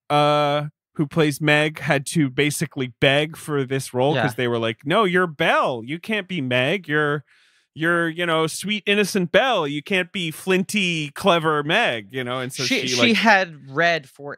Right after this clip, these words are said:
Speaker 2: every single female lead in the Disney Renaissance and wouldn't get
Speaker 1: Right.
Speaker 2: it, would come close and wouldn't get it, and was begging them, was playing Belle on Broadway at the time,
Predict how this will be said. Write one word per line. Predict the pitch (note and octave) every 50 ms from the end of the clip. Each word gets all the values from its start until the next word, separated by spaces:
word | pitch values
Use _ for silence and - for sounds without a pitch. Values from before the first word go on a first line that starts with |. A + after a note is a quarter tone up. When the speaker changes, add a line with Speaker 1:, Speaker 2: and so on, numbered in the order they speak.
| _
Speaker 2:
every | - D3+ D#3 D#3 C#3+ C#3 E3 F3 F3 E3+ E3 E3 D#3
single | - - - - D#3+ D3+ D3+ D3 D3 C#3+ C#3 C3 B2+
female | - - D3+ C#3+ C#3 C3 B2+ B2+ B2 B2 A#2+ A#2+
lead | A#2 B2 A#2+ A#2 A2+ A2+ A2+ G#2 G#2 -
in | - C3 B2 A#2+
the | A2+
Disney | G2+ - A2+ G#2+ A2+ A#2 A#2 A2+
Renaissance | A#2 G#2+ G#2+ G#2+ G#2+ - - A2+ G#2 G#2+ G#2+ A2 -
and | - B2+ A#2+ A#2
wouldn't | A2+ B2 B2 A#2+ A#2 G#2 -
get | A#2 G2+
Speaker 1:
Right. | G2+ A#2+
Speaker 2:
it, | - - -
would | C3+ C3
come | - F#3 F#3+ F3
close | - - G3 F#3 F3 C#3+ -
and | - D#3 D3 B2+
wouldn't | B2 D3 D3+ D3+ C#3 A#2
get | - A#2+ A2+ A2 A2
it, | A2 G#2 - _ - - - - -
and | - C3+ C#3
was | B2+ A#2+ -
begging | - - D#3+ D#3+ C3 D3 C3 B2+
them, | A#2+ A#2+ A#2 A#2
was | A#2+ A2+
playing | - - - - F#3 F#3 F#3+ F#3
Belle | C#3+ E3+ D#3+ D#3 D3
on | D3 C#3+ A#2+
Broadway | C3 B2+ B2+ C3+ A#2+ B2 A#2+ A#2
at | A2+ A2 -
the | A2+ G#2
time, | - - A2 G#2 G#2+ G2+ G2 G2+ G#2